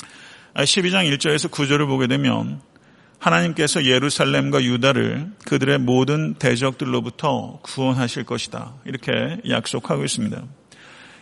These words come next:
이 마지막 예언의 단락을 시작하면서 스가랴는 "이스라엘에 관한 여호와의 경고의 말씀이다." 이렇게 시작합니다. 아, 그리고 하나님께서 누구신지에 대한 중요한 진리들을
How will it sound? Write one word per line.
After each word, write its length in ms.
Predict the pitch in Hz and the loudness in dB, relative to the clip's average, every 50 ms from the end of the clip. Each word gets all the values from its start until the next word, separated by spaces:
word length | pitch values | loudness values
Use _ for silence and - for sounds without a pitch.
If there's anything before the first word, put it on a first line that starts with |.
| _ | _
이 120 | - 143 156 | -2 0 2
마지막 540 | 143 131 123 131 127 151 160 160 165 165 | 4 4 4 2 2 0 2 2 2 4
예언의 460 | 147 139 131 135 139 143 147 151 151 143 | 4 4 4 4 4 2 0 -2 -2 -2
단락을 400 | 143 127 120 123 131 131 135 131 | 0 0 0 2 2 0 0 -2
시작하면서 880 | - - 160 151 - 143 131 127 139 - - 120 113 110 117 135 170 - - - - - - - _ _ - 120 131 | -2 -2 -2 -2 -2 -4 -2 -2 -2 0 0 0 0 0 -2 -4 -6 -10 -16 -20 -20 -20 -20 -20 _ _ -6 -4 -2
스가랴는 840 | - - 180 160 170 160 147 131 123 127 156 170 135 - - 107 - - - - _ _ _ - | -2 -2 0 2 2 4 4 2 0 0 -2 -2 -4 -4 -6 -8 -10 -14 -20 -20 _ _ _ -4
"이스라엘에 600 | 139 135 135 - - 151 147 147 151 147 151 151 | -2 0 0 0 0 0 2 2 4 2 2 0
관한 500 | - 143 123 123 120 117 117 120 123 123 | 0 0 0 2 2 0 0 -2 0 2
여호와의 720 | 127 123 123 127 127 127 127 127 131 147 160 160 156 - - - | 4 4 4 4 4 4 4 4 4 2 0 0 -2 -6 -10 -8
경고의 560 | - - 135 123 131 131 131 139 143 139 139 | -2 0 0 2 2 0 0 2 2 2 0
말씀이다." 540 | 135 131 120 120 - - 139 123 120 113 107 | 0 0 0 0 -2 -2 -2 -2 -2 -2 -2
이렇게 580 | 110 123 135 135 - 131 120 117 120 147 165 170 | -4 -4 -6 -4 -2 -2 -2 -2 -2 -4 -6 -6
시작합니다. 640 | - - - 139 143 - 143 120 113 107 107 - - 135 - _ _ _ _ - - - - - - _ _ _ _ - | -6 -6 -4 -4 -4 -4 -4 -4 -4 -6 -8 -10 -14 -16 -20 _ _ _ _ -20 -20 -20 -20 -20 -20 _ _ _ _ -4
아, 100 | 123 123 | -4 -2
그리고 420 | 127 - 139 139 135 123 120 127 | 0 0 0 0 2 2 2 2
하나님께서 1000 | 143 - 185 175 175 180 180 180 175 147 139 143 143 - - 160 156 165 160 - - | 0 0 -2 0 0 0 -2 -4 -4 -4 -4 -4 -2 -2 -2 0 0 0 -2 -4 -4
누구신지에 800 | 135 131 131 135 139 - - 143 131 131 131 127 139 139 143 139 | -4 -2 0 0 0 0 -2 -2 -2 -4 -4 -2 -2 -2 -2 -2
대한 540 | - 127 117 123 143 139 117 107 107 104 101 | -2 0 0 0 0 -2 -4 -6 -8 -10 -10
중요한 460 | - - - 147 135 135 135 139 147 | -10 -8 -6 -4 -2 -2 0 0 0
진리들을 640 | 143 - 135 131 131 131 135 123 113 113 107 107 143 | -2 -2 0 0 0 0 0 0 0 0 -2 -2 -4